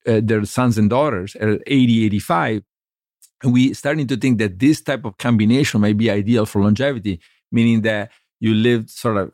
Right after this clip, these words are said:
calorie restricted, vegan, pescatarian, whatever diet for the first seventy-five, eighty years. And then you start living with your, your sons and daughters that eat much more meat, uh, much more, uh, you know,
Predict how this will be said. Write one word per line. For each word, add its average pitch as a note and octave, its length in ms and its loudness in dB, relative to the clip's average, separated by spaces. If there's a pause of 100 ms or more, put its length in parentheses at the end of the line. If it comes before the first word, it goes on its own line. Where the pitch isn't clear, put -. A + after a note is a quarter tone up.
calorie D3+ 220 -2
restricted, B2 560 -4 (280)
vegan, B2 760 -2
pescatarian, B2 640 -2
whatever A2+ 240 0
diet B2 360 -4
for G#2+ 200 -4
the G2 60 -2
first B2 320 -2
seventy-five, A#2 460 0
eighty A2 140 -2
years. E3 360 2 (420)
And B2 180 2
then D#3 280 2
you B2+ 400 2
start B2 360 -4
living B2+ 320 2
with A#2 100 2
your, A2+ 280 2
your A2 340 0 (240)
sons C3 260 -2
and A2+ 120 2
daughters C#3 400 0 (240)
that A#2 140 -4
eat A#2+ 200 2 (220)
much F#2 200 -6
more G#2+ 140 2
meat, C#3+ 420 0 (300)
uh, A2 380 -4
much A2+ 340 0
more, A2 500 0
uh, G2+ 200 0
you G2+ 120 0
know, F#2+ 220 0